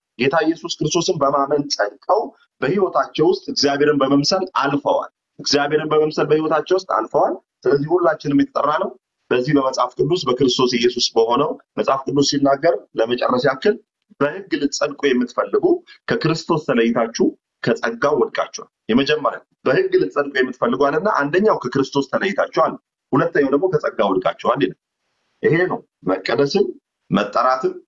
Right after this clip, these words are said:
ጻድቅ መሆንም ከዚህ ጋር። ጽድቅ የሚለው ደግሞ ትክክለኛ ትርጉሙ ምንድን ነው? ራይቸስነስ፣ ራይት ስታንዲንግ ዊዝ ጋድ፣ በእግዚአብሔር ፊት ትክክል ሆኖ መቆም። በማን? በክርስቶስ ኢየሱስ ስራ። ይሄ ደግሞ የት ላይ የተነገረው? በኤፌሶን ምዕራፍ አንድ ቁጥር አራት ላይ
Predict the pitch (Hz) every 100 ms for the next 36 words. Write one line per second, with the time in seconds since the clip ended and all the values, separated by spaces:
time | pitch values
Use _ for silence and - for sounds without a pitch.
0 | _ _ _ _ - 208 104 139 131 131
1 | 156 190 - - _ - 117 113 104 80
2 | - - 208 208 170 165 156 160 170 208
3 | - 170 147 151 143 135 143 135 135 135
4 | 143 170 226 349 - 117 135 143 147 -
5 | 117 110 - _ _ _ - 110 139 180
6 | 143 - 147 143 139 113 110 - - 87
7 | - _ - 110 135 147 156 147 175 160
8 | 165 - 156 151 151 135 - - 160 139
9 | 151 - _ _ _ - 131 160 170 180
10 | 160 156 143 - - - - _ _ -
11 | 156 180 185 180 170 170 151 139 123 110
12 | 87 - 123 156 170 175 165 170 170 170
13 | - 160 143 123 - 123